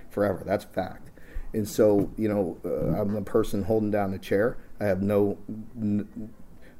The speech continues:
no desire to go leave that chair right now, but, but, but eventually somebody else will be there.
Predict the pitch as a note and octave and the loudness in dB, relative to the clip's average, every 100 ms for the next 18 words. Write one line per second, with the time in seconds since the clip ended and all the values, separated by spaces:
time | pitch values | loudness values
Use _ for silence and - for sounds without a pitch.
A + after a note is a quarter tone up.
0 | - A#2 A2 G2+ F2+ F#2+ C3 G2+ F#2+ G2+ | 2 6 6 4 2 4 4 2 0 -2
1 | - G2 G#2+ F#2+ F#2 - G#2+ F#2 F#2+ G2 | 0 0 0 -2 -6 -6 -4 0 0 0
2 | F#2+ F2+ F2 - G#2 F2 A2 G2+ G2+ G#2 | -2 -2 -6 -2 0 2 2 0 0 0
3 | A#2+ G#2+ G2 G2 - G2 G2 G2 G#2+ - | 0 -2 -2 -4 -4 -2 2 2 2 0
4 | G2 F#2+ D3 G2 - | -4 -2 -2 -2 -10